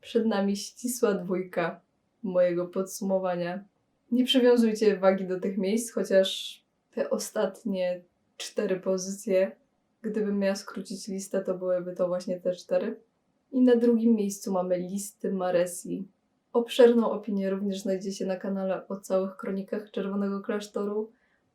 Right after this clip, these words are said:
ale Listy, jeżeli chodzi o fikcję literacką, to jest zdecydowanie najlepsza rzecz, którą przeczytałam od dawna. Książka, do której byłam uprzedzona, bo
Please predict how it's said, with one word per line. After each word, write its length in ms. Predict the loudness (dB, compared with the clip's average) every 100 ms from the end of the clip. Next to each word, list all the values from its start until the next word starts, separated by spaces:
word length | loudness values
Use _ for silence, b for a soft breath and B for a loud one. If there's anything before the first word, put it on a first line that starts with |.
| -2
ale 280 | 2 4 2
Listy, 800 | -2 -8 -10 -6 -4 -4 -6 -12 _ _ -6
jeżeli 340 | 2 6 8
chodzi 260 | 8 8 4
o 80 | 2
fikcję 480 | -2 -6 -2 -2
literacką, 800 | -2 -2 -2 -2 -2 -2 -2 -2
to 140 | 0 0
jest 440 | 2 -2 -8 -16
zdecydowanie 680 | -6 -4 -4 -6 -4 -2 -2
najlepsza 440 | -2 -4 -6 -6
rzecz, 240 | -6 -6 -6
którą 180 | -4
przeczytałam 460 | -4 -6 -4 0 0
od 160 | 0 0
dawna. 520 | -2 -2 -6 -6 -12 _ _ _ _ _ _ _ _
Książka, 460 | -4 0 2 6 6
do 100 | 6
której 220 | 4 6
byłam 260 | 8 6
uprzedzona, 640 | 2 2 4 4 2 0 -2
bo 480 | -4 -4 -4 -6